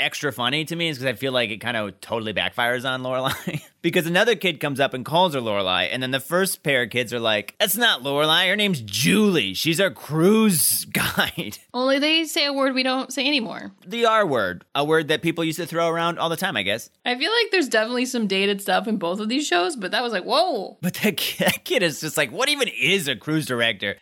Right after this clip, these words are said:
Speaker 1: And the first kid says, "I don't know, but you, you fart with your mouth." <laughs> I love that.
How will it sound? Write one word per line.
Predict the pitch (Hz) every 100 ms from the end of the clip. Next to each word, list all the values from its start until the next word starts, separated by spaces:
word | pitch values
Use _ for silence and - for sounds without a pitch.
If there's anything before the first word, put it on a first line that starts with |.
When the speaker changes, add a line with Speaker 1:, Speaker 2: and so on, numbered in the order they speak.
| -
Speaker 1:
And | 147
the | 151
first | 165 175 -
kid | 160
says, | 160 147 -
"I | 170
don't | 208 180
know, | 175 175 151
but | 127 139
you, | 143 175 - _
you | 170
fart | 202 - 196 190
with | 180
your | 135 117
mouth." | 120 165 151 - - - - - -
<laughs> | - 622 - _ 339 -
I | 330 320 -
love | 330 294
that. | 151